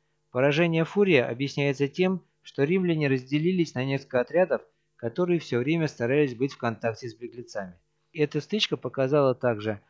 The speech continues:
что Спартак обладал достаточным авторитетом, чтобы удерживать вместе своих людей. Они не разбежались за время марша в горах.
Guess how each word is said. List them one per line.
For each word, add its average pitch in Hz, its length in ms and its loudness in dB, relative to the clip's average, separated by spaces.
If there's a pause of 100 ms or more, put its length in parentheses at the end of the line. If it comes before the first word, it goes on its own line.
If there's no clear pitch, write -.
(160)
что - 180 -14
Спартак 135 560 -2
обладал 120 460 2
достаточным 135 680 0
авторитетом, 123 720 -4 (240)
чтобы 160 380 -4
удерживать 127 800 0
вместе 175 280 -2
своих 131 380 0
людей. 110 400 -4 (100)
Они 147 280 0
не 135 100 0
разбежались 139 680 0
за 120 120 4
время 151 320 0
марша 120 340 -2
в 117 60 -20
горах. 104 420 -2